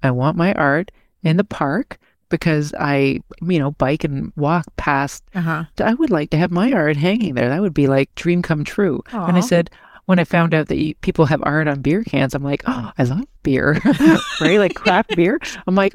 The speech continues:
Speaker 1: "I want my art in a beer can. Those are my two dreams."
Speaker 2: Uh-huh.
Speaker 1: And then I'm done with art. <laughs>
Speaker 2: Oh.
Speaker 1: Right? Then I'm done.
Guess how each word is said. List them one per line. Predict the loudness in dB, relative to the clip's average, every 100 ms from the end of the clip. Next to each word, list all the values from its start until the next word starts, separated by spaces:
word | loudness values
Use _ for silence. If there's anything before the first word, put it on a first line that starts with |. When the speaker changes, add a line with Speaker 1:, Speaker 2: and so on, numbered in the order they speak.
| -2
Speaker 1:
"I | -2
want | 0 -2 0
my | -2
art | -2 -4 -2
in | -2
a |
beer | 0 -2
can. | 0 -2 -2
Those | -2 0 2
are |
my | 2
two | 0 -4 -4
dreams." | -2 -4 -4 -6 -14 -20 -8
Speaker 2:
Uh-huh. | 0
Speaker 1:
And | 2 2
then | 2 2
I'm | 2 2
done | 2 0 2
with | 0 0
art. | 0 -2 -2 -8
<laughs> | -2 0 2 4 2 2 2 2 4
Speaker 2:
Oh. | 6 6
Speaker 1:
Right? | 4 0 0 -4 -2 -6 -2
Then | 2 2
I'm | 4
done. | 2